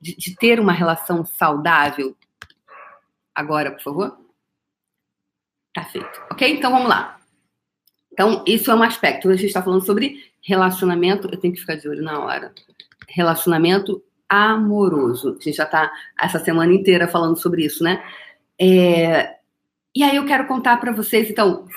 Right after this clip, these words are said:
flores, é... você não criar a repelência pra que você, aliança,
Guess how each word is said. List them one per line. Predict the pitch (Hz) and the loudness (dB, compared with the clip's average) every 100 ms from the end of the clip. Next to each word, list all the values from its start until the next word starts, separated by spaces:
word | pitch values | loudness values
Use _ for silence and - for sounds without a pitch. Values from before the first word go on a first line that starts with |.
| - | -2
flores, | 233 240 247 240 240 - _ _ - | 2 4 2 -2 -8 -16 _ _ -4
é... | 185 185 175 - - | 0 2 0 -4 -6
você | 190 202 226 | -4 -2 0
não | 226 226 - - - | 2 0 -4 -12 -14
criar | - 214 196 208 | -4 0 2 2
a | |
repelência | 196 208 202 196 175 175 196 - 285 - _ _ _ | 0 -2 2 2 2 2 -2 -4 -8 -10 _ _ _
pra | 190 | -12
que | 196 | -6
você, | 190 - 202 196 - | -6 0 0 0 0
aliança, | 202 202 190 180 196 262 | 2 4 4 4 2 0